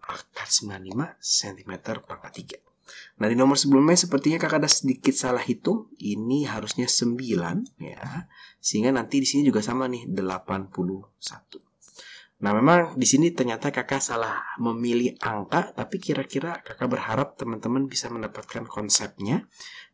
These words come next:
Jadi, kalau ketemu soal seperti ini, karton dibikin jadi kerucut, ada sudutnya. Maka pakai rumus ini dulu nih.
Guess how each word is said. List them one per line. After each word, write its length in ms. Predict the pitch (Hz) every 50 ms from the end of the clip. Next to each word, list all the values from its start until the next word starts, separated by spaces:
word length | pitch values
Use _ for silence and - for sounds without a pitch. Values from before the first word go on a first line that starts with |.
| _ -
Jadi, 320 | - 143 175 202 202 196
kalau 320 | - - 147 151 156 156
ketemu 380 | - - 156 139 - 147 147 139
soal 180 | - 131 127 -
seperti 320 | - - - - - -
ini, 240 | 139 180 208 208 -
karton 800 | - - - - - - 127 123 123 123 123 123 123 120 110 107
dibikin 640 | 104 95 95 90 - - 110 104 - - 101 92 98
jadi 140 | 90 98 -
kerucut, 560 | - - 143 147 147 - - 143 135 - -
ada 140 | 98 104 101
sudutnya. 580 | - - 101 120 135 - - 131 120 117 131 - - - - - - _ _ _ -
Maka 240 | 120 - 160 165 -
pakai 240 | 165 - 156 147 151
rumus 160 | 151 147 -
ini 80 | 160
dulu 240 | 170 185 214 226 208
nih. 60 | 208